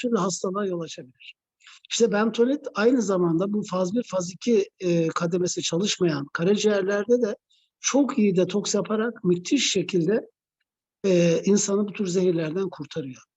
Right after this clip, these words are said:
Yani o yüzden karaci-, e, aflatoksini çok ciddi alınma olur.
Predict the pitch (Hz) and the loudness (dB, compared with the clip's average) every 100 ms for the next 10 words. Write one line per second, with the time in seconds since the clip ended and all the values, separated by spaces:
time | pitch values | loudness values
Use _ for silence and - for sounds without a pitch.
0 | _ _ - 226 269 339 202 175 277 - | _ _ -6 0 4 4 4 0 -2 -4
1 | 262 277 240 220 196 190 190 208 - 254 | -2 0 0 -2 -2 -2 -4 -6 -4 -4
2 | 240 220 - 208 220 240 - 254 190 175 | -4 -6 -4 -4 -4 -6 -6 -6 -4 -6
3 | 185 226 240 233 226 220 220 226 - | -2 0 0 0 -2 -2 -4 -8 -10